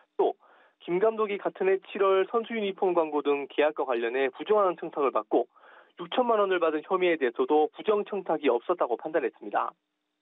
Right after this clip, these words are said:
직원들이 쉽게 드나들 수 있는 원정팀 감독실에서 부정 청탁을 했다는 게 의심스럽고 청탁 요구 관점에서 봐도 첫 광고 제안은 장 전 단장이 했다고 설명했습니다.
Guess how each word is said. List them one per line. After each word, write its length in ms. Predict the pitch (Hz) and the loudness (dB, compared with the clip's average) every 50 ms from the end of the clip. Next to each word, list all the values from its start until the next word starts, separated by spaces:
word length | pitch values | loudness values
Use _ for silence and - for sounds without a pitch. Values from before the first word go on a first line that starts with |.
| - - - - - - - - - - _ - - | -20 -20 -20 -20 -20 -20 -20 -20 -20 -20 _ -14 -8
직원들이 480 | - 185 233 233 226 214 208 208 208 190 | -4 0 0 0 0 0 -2 -2 -2 -4
쉽게 320 | - 254 220 - 254 240 226 | -6 -10 -8 -2 -2 -2 -2
드나들 400 | - - 190 196 190 185 196 190 | 0 0 0 0 0 0 -2 -4
수 140 | - - 185 | -2 -2 -2
있는 260 | 165 156 160 165 165 | 0 0 0 0 2
원정팀 600 | 147 120 123 135 151 190 202 202 - - 208 190 | 2 2 0 0 2 0 0 0 0 -2 -4 -2
감독실에서 720 | - 165 160 165 190 185 - - 156 151 151 160 156 156 - | -2 -2 0 0 -2 -2 0 0 2 2 2 2 2 0 0
부정 280 | - 165 - 214 208 208 | -2 -2 0 0 0 0
청탁을 380 | - 214 202 190 196 175 175 147 | -4 -6 -6 -2 -2 0 2 2
했다는 340 | 143 - 143 131 127 123 | 0 0 0 -2 -2 -2
게 80 | 117 113 | -2 -2
의심스럽고 760 | 110 117 131 - 190 180 170 151 120 110 - - - 117 107 _ _ _ _ _ - - - - - _ _ - | -2 -4 -4 -6 -8 -4 0 0 0 0 -2 -2 -2 -2 -2 _ _ _ _ _ -20 -20 -20 -20 -20 _ _ -4
청탁 340 | - 233 226 254 247 233 | -4 -2 0 2 2 2
요구 220 | 214 208 196 196 185 | 2 0 0 0 0
관점에서 500 | 185 175 170 175 190 180 170 160 170 147 | 0 0 0 0 0 0 0 2 2 2
봐도 400 | 131 127 - 151 156 156 156 - | 2 2 2 4 4 4 2 0
첫 160 | - - - - - | 0 -2 -4 -2 -2
광고 320 | - 156 165 175 196 190 | -2 -2 0 2 0 2
제안은 420 | 170 165 143 135 143 151 160 156 151 - | 2 2 0 2 0 0 -2 -2 -4 -6
장 180 | 143 135 160 | -4 -4 0
전 160 | 160 214 220 | 0 0 0
단장이 380 | 214 214 202 185 180 165 139 120 | 2 0 0 2 0 0 0 -2
했다고 340 | 113 - - 110 107 104 101 | -2 -2 -2 -4 -2 -4 -6
설명했습니다. 760 | - 175 175 175 160 131 - _ - 104 107 107 123 123 113 | -2 0 0 2 2 0 -2 _ -12 -8 -4 -2 -2 -2 -2